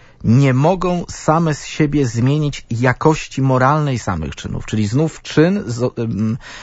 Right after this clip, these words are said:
zostaje zły, jeśli z natury jest zły. Nie mogą, mm, okoliczności uczynić ani dobrym, ani słusznym tego działania, które jest samo w sobie złe. Zatem w rozeznaniu,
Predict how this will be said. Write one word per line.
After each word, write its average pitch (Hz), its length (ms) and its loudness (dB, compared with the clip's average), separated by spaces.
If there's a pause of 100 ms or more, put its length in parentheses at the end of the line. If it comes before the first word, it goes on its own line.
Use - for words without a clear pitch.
(160)
zostaje 127 640 2
zły, 110 320 0
jeśli 151 360 -2 (240)
z 107 120 -2
natury 151 460 2
jest 131 380 -2
zły. 127 280 0 (880)
Nie 127 160 6
mogą, 175 380 2
mm, 107 280 -8 (100)
okoliczności 139 1000 0 (300)
uczynić 139 560 2
ani 196 320 2
dobrym, 156 520 0 (280)
ani 196 340 2
słusznym 151 680 -2 (160)
tego 170 320 2
działania, 156 580 0
które 185 520 0
jest 127 400 -2
samo 135 400 2
w - 60 -8
sobie 107 360 0
złe. 104 320 0 (1000)
Zatem 143 500 2 (360)
w 107 260 0
rozeznaniu, 147 840 2